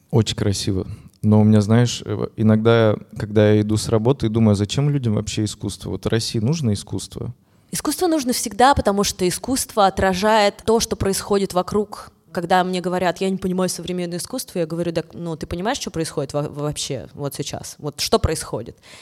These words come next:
Speaker 2: Вот посмотри, что происходит, и потом посмотри современное искусство». Это должно отражать. И искусство отражает. И потом в веках, когда посмотрят наши, те люди, которые будут после нас, я имею в виду инопланетян, естественно,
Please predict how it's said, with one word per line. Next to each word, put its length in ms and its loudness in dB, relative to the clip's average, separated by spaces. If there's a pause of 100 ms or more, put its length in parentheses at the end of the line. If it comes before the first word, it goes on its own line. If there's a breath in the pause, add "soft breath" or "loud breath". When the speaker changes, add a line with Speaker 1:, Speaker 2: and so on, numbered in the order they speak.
Speaker 2:
Вот 120 -8
посмотри, 360 -2
что 140 -4
происходит, 540 -2
и 40 -8
потом 300 -2
посмотри 380 -8
современное 480 -6
искусство». 420 -10
Это 140 -2
должно 320 2
отражать. 520 -4 (300 loud breath)
И 360 -2
искусство 400 0
отражает. 600 2
И 120 0
потом 340 6
в 160 -6
веках, 560 0 (520 loud breath)
когда 180 4
посмотрят 460 2
наши, 240 -2 (580)
те 120 -2
люди, 180 0
которые 240 -2
будут 200 -4
после 240 -4
нас, 280 -2
я 100 -6
имею 160 -4
в 40 -10
виду 100 -6
инопланетян, 460 -6
естественно, 580 0